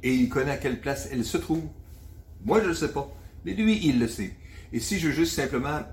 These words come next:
apaiser mon cœur et mon inquiétude et juste me tenir dans sa présence et juste écouter sa voix, peut-être que je vais entendre la ressource,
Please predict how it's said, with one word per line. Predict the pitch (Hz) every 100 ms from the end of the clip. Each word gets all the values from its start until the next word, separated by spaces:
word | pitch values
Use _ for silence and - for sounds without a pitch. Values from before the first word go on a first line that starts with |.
| -
apaiser | 175 - 175 151 151 151 151
mon | 135 98
cœur | 95 - 135 139 135
et | 107
mon | 87 92
inquiétude | 120 - 110 - 131
et | 101
juste | 123 120
me | 101
tenir | 87 131 135 135
dans | 107
sa | 113
présence | 104 101 92 107 120 - - - -
et | 104
juste | 120 - -
écouter | 143 - 127 143
sa | - 101
voix, | 98 104 117 - - - - - - -
peut-être | - 110
que | 113
je | 98
vais | 104 -
entendre | 101 95 120 110 - - -
la | 92 92
ressource, | 98 - 113 - -